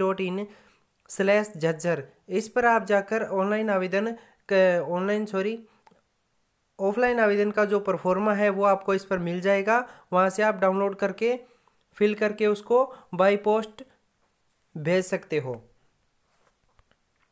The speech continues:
दोस्तों, जो मैं आपको ऑन-, आवेदन का जो लिंक डालने वाला हूँ डिस्क्रिप्शन में,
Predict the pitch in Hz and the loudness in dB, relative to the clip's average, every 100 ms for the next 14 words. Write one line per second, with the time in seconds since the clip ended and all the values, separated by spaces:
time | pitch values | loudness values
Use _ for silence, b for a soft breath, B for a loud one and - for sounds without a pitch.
0 | _ _ _ _ _ _ _ - - - | _ _ _ _ _ _ _ -18 -16 -16
1 | - - - - 156 196 269 226 214 233 | -18 -20 -20 -10 -6 -4 -6 -4 0 2
2 | 240 220 220 247 254 185 196 202 - - | 2 0 0 2 2 2 -2 -2 -6 -6
3 | 165 190 196 226 240 240 226 226 180 226 | 0 0 2 0 2 0 2 0 0 -2
4 | 233 202 196 190 196 190 196 208 190 - | -4 -2 0 2 2 0 0 -2 -4 -4
5 | 202 196 196 196 | -8 -6 -6 -6